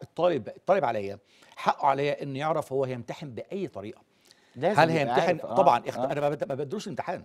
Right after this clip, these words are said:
Speaker 2: مم.
Speaker 1: أنا بديله الآلية بتاعة الامتحان، هو هيخش اللجنة
Speaker 2: لا،
Speaker 1: يعمل
Speaker 2: ما أنا
Speaker 1: إيه؟
Speaker 2: طبعًا أنت ما بتديلوش الامتحان، أنت
Speaker 1: آه.
Speaker 2: شكل الامتحان إزاي؟
Speaker 1: بالظبط.
Speaker 2: أنت بت-،
Speaker 1: أنا ب-،
Speaker 2: هتمتحن إزاي؟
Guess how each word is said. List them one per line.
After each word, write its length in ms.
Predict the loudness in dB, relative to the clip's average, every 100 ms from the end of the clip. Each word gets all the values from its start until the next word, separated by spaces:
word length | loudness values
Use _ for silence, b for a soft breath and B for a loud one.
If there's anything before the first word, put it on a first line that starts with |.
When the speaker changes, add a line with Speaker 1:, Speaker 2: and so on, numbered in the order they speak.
| -14
Speaker 2:
مم. 280 | -8 -8 -6 -2
Speaker 1:
أنا 140 | 0
بديله 480 | 0 -2 -2 -2 -2 -2
الآلية 840 | -4 -4 -4 0 0 2 0 0
بتاعة 300 | -2 -2 -2
الامتحان، 440 | -4 -10 -8 -6 -4
هو 260 | -2 -2
هيخش 420 | -4 -6 -6 -6
اللجنة 340 | -6 -4 -4 -2
Speaker 2:
لا، 80 | -2
Speaker 1:
يعمل 120 | 0
Speaker 2:
ما 60 | -2
أنا 80 |
Speaker 1:
إيه؟ 160 | -2 -2
Speaker 2:
طبعًا 240 | 0 0
أنت 100 | 0
ما 60 | -6
بتديلوش 380 | -10 -10 -10 -8
الامتحان، 400 | -10 -6 -2 0
أنت 80 | 2
Speaker 1:
آه. 180 | 2 2
Speaker 2:
شكل 240 | -2 -2
الامتحان 420 | -4 -4 -8 -8
إزاي؟ 280 | -8 -6 0
Speaker 1:
بالظبط. 460 | 0 2 2 0 -2
Speaker 2:
أنت 100 | 0
بت-، 40 |
Speaker 1:
أنا 120 | 2
ب-، 40 | 2
Speaker 2:
هتمتحن 140 | 0
إزاي؟ 360 | -6 -8 -6 -4